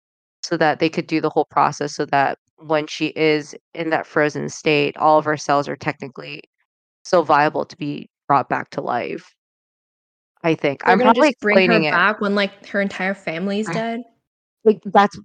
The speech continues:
Speaker 1: that's what the controversy is, though, is that, like, what if they, we never find it, and so now you just have this child who is frozen, and
Speaker 2: It
Speaker 1: she don't
Speaker 2: sounds like grief has
Speaker 1: Oh, no.
Speaker 2: created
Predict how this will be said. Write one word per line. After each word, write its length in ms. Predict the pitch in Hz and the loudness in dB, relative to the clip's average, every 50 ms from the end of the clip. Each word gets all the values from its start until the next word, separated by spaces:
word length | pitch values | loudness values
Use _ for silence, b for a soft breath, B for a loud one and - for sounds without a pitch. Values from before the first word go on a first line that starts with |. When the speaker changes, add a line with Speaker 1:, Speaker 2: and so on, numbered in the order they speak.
| _ - | _ 0
Speaker 1:
that's 260 | 196 196 196 - - - - - | 2 2 2 0 -8 -18 -10 -2
what 200 | 180 196 190 - | 2 2 2 2
the 60 | - | 0
controversy 720 | - - 165 165 190 185 180 147 143 143 - - 147 139 | 0 2 2 2 2 0 -4 -6 -6 -8 -8 -10 -10 -10
is, 120 | - 156 | -10 -8
though, 180 | 156 156 151 156 | -6 -4 -2 -2
is 120 | 156 160 - | -2 -2 0
that, 180 | - 143 - | 0 0 0
like, 320 | - 151 147 151 156 - _ _ _ _ _ _ _ _ _ _ _ _ _ _ _ _ _ _ _ _ | 0 -2 -2 -2 -4 -8 _ _ _ _ _ _ _ _ _ _ _ _ _ _ _ _ _ _ _ _
what 220 | - 185 180 196 | -6 2 4 4
if 120 | 185 190 - | 4 4 4
they, 140 | 202 185 175 | 2 0 0
we 200 | - 180 185 180 | -2 -4 0 0
never 200 | 180 165 156 160 | 2 2 0 -2
find 320 | - - 165 170 175 170 | 0 0 2 2 2 2
it, 140 | 170 151 - | 0 0 0
and 240 | - 160 160 156 160 | -2 -4 -2 -4 -4
so 160 | - - 170 | -2 0 0
now 180 | 160 165 151 156 | 2 2 2 2
you 220 | 156 151 156 160 | 2 0 -2 -2
just 160 | - - 160 - | -2 -2 -4 -2
have 140 | 160 147 151 | -2 -4 -2
this 120 | - 156 - | -4 -8 -6
child 460 | - - 160 147 147 147 147 151 - | -4 -4 -2 0 0 0 0 -2 -4
who 140 | - 151 151 | -4 -2 -2
is 280 | 147 143 139 139 - - _ _ _ _ _ _ _ _ _ _ _ _ _ _ _ _ _ _ _ _ _ | -2 -4 -6 -10 -14 -18 _ _ _ _ _ _ _ _ _ _ _ _ _ _ _ _ _ _ _ _ _
frozen, 760 | - 196 180 185 190 190 - 170 139 135 139 143 147 170 180 - - - | 2 4 6 6 4 2 0 -2 -2 -2 -2 -4 -4 -4 -6 -6 -8 -8
and 340 | 160 165 151 151 147 147 143 | -4 -2 0 2 0 0 0
Speaker 2:
It 40 | 131 | -4
Speaker 1:
she 60 | - - | -4 0
don't 260 | 247 262 269 269 277 | 2 4 4 6 6
Speaker 2:
sounds 280 | 269 - 277 262 - | 4 4 2 0 0
like 440 | 285 277 277 269 269 269 - - - - _ _ _ _ - | 0 2 2 2 0 -2 -4 -14 -14 -14 _ _ _ _ -8
grief 680 | - 196 202 202 202 208 208 208 208 - - - - _ _ _ _ _ _ _ - - | -2 0 2 2 4 4 2 0 -2 -8 -20 -20 -20 _ _ _ _ _ _ _ -16 -10
has 340 | - 190 185 180 185 - - | -6 -4 -4 -4 -4 -6 -10
Speaker 1:
Oh, 360 | - - - 190 175 220 247 254 | -12 -12 -10 -4 2 4 6 6
no. 100 | 240 233 | 6 4
Speaker 2:
created 180 | 170 165 165 | 2 -2 -8